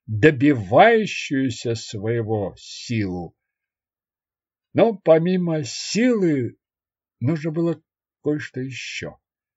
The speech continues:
И у Советского Союза было это кое-что еще. Было, в отличие от России,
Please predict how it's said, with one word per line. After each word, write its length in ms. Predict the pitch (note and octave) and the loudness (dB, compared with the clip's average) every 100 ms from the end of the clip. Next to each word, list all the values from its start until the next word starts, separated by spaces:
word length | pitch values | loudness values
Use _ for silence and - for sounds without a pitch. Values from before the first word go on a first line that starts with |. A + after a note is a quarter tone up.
| _ _ _ _ | _ _ _ _
И 120 | - A#2 | -2 2
у 180 | B2+ | 2
Советского 840 | A2+ - C3 D3+ B2 - - A#2 A#2 | 0 0 2 4 2 -4 -6 -4 -4
Союза 600 | - G#2 C#3 G#3 E3 F3 | -4 0 0 0 0 0
было 720 | A#2 G2+ C3+ F#3 G#3 F3+ D3 | 0 0 4 4 4 2 2
это 460 | B2 B2 A2+ A2+ - | 4 2 0 -8 -10
кое-что 420 | - G#2 G#2 - F2+ | -6 -6 -6 -8 -8
еще. 520 | F2+ - - E2 - _ _ _ _ - | -8 -8 -8 -8 -8 _ _ _ _ -12
Было, 880 | F#2 C3 B3 C#4+ C4+ G#3 C#3 G#2+ G2 | 2 8 8 8 6 4 2 0 -2
в 100 | A2 | -2
отличие 760 | A2 - A2+ A#2+ A2 - G2 | -4 -6 -6 -6 -8 -12 -10
от 160 | F2+ - | -10 -10
России, 840 | G2+ - - - A#2 F#2+ E2+ D2+ | -10 -10 -12 -6 -4 -2 -6 -12